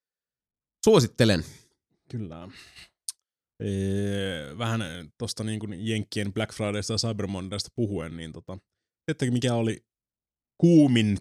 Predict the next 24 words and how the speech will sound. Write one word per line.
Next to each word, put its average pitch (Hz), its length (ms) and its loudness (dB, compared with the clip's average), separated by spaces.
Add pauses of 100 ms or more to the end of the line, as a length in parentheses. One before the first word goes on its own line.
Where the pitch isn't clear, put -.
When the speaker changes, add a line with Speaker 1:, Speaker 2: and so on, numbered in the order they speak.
Speaker 2:
tuote 127 600 6 (1200)
koko 95 320 -6
tämän, 85 340 -12
ö, 67 440 -18 (180)
Black 95 200 -16
Friday, 92 320 -8
Cyber 92 300 -12
Monday, 92 460 -10 (560)
ö, 87 240 -12 (440)
välin 95 400 -6
ajalta, 98 380 -10
missä 95 300 -8
siis 101 280 -10
lyödään 107 420 -6
diiliä 110 360 -4
diilin 107 280 -4
perään 95 340 -8
Jenkeissä. - 480 -12 (420)
Speaker 1:
Se - 380 2 (340)
oli 110 500 2 (560)
sellainen 95 600 0 (340)
alien 95 500 2 (220)
ukko - 640 -8 (760)
flashlight. 73 560 -4